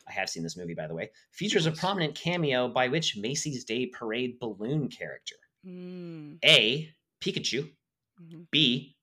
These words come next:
Speaker 1: Dora the Explorer. C, SpongeBob SquarePants. I'm gonna do 'em all in a, in a Boston accent now.
Speaker 2: <laughs>
Speaker 1: D,
Speaker 2: Wicked.
Speaker 1: Healthy Mister Potato Head, in which Mister Potato Head is wearing sneakers, a green hat, a watch, and holding a water bottle.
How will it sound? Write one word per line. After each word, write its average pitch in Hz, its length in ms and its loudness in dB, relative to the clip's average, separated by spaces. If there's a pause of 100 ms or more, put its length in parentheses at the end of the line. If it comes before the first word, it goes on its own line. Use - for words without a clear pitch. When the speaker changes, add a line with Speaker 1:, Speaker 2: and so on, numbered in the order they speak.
(380)
Speaker 1:
Dora 98 220 -2
the 90 100 -6
Explorer. 104 460 -4 (500)
C, 202 640 2 (420)
SpongeBob 87 520 -4
SquarePants. 107 640 -6
I'm 123 80 -2
gonna 135 100 0
do 123 120 0
'em 101 60 -2
all 98 180 0
in 85 120 -8
a, 101 220 -6
in 110 80 -4
a 107 40 -4
Boston 101 320 -6
accent 120 280 0
now. 117 180 0 (240)
Speaker 2:
<laughs> 120 240 -8
Speaker 1:
D, 240 160 8
Speaker 2:
Wicked. 175 380 6 (220)
Speaker 1:
Healthy 190 600 6
Mister 156 300 6
Potato 160 400 4
Head, 92 320 0 (300)
in 117 160 2
which - 380 2
Mister 120 240 -4
Potato 117 300 0
Head 117 120 0
is 104 80 -6
wearing 117 220 -2
sneakers, 143 580 0
a 104 80 -2
green 120 260 0
hat, 117 300 -4
a 104 80 0
watch, 113 320 0
and 104 80 -4
holding 117 300 -4
a 113 60 -2
water 120 240 2
bottle. 104 400 -2